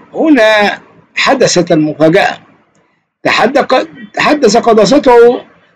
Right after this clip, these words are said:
عن ارتباط كل من الكنيستين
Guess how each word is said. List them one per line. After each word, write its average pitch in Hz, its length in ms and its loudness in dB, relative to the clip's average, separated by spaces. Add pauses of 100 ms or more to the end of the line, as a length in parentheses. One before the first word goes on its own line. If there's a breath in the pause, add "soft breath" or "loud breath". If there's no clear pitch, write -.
(140)
عن 147 160 -2
ارتباط 190 600 0
كل 208 280 2
من 170 140 0
الكنيستين 208 840 0